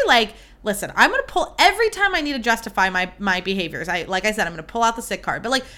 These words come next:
there are days where I'm just, like, really not feeling good, and being able to get food DoorDash here, or even now, like,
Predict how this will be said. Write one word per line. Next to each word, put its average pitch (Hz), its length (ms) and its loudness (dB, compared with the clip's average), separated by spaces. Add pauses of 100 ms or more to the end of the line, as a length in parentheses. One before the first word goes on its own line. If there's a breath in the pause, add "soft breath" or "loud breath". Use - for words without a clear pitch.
(120 loud breath)
there 294 140 8
are 359 160 8
days 269 320 2
where 254 100 2
I'm 220 180 2
just, 208 180 -6
like, 208 200 0
really 196 260 -2
not 202 240 -2
feeling 185 240 -4
good, 277 300 0
and 196 580 0
being 233 180 -2
able 240 180 -2
to 220 80 -2
get 208 320 -6
food 208 360 -4
DoorDash 214 540 0
here, 262 200 0
or 254 180 2
even 320 260 -2
now, 226 200 2
like, 202 180 2